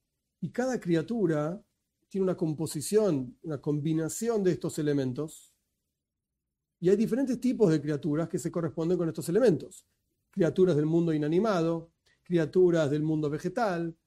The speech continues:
criaturas del mundo animal, seres humanos, que es otro tipo de criatura, no somos animales mejores, no es, no creemos,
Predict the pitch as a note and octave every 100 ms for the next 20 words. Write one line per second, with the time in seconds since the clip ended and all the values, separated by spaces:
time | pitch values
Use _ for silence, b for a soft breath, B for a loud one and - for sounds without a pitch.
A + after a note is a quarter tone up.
0 | _ - G3 G3 G3 D#3+ D3+ D3 D#3 D3+
1 | D3 C#3+ C#3 C#3 E3 B3+ A3 F3+ F3+ -
2 | _ _ - F#3+ F3 - F#3 B3 G3 F3+
3 | F3+ - - F#3+ F#3+ D3+ E3 D#3+ C#3+ D3+
4 | B3 G3+ E3+ G3 F#3+ E3 D3 D3 D#3+ C#3
5 | C#3 A3+ G3 E3 E3 - _ _ _ C#3+
6 | D#3+ F#3+ F#3+ _ _ D3 D3+ D3 G3+ G#3
7 | F#3 A3+ F#3 E3 G3+ - -